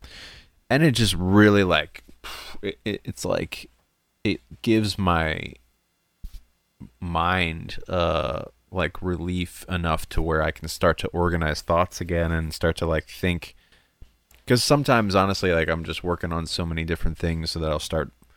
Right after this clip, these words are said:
like, my, my A D D will just start kicking in and, like,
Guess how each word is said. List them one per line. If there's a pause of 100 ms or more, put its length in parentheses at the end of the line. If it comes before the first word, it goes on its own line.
(440)
like,
my, (840)
my
A
D
D
will
just
start
kicking
in
and,
like,